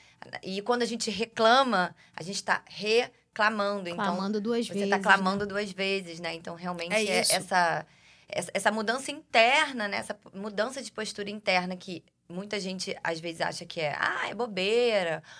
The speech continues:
Speaker 1: ou "Não tenho nada pra agradecer", né? E eu falo assim, é, "Pô, você tem, você tem dois braços, duas pernas, você tem dois olhos que você enx-", né?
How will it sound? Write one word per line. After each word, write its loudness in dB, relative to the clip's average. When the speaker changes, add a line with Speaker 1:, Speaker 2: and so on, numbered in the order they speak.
Speaker 1:
ou 2
"Não -2
tenho 0
nada 10
pra 6
agradecer", 4
né? 4
E 0
eu -4
falo 0
assim, -8
é, 0
"Pô, -8
você -4
tem, -12
você -12
tem -8
dois -6
braços, 2
duas -10
pernas, -2
você -14
tem -8
dois -2
olhos 4
que -14
você -10
enx-", -8
né? 0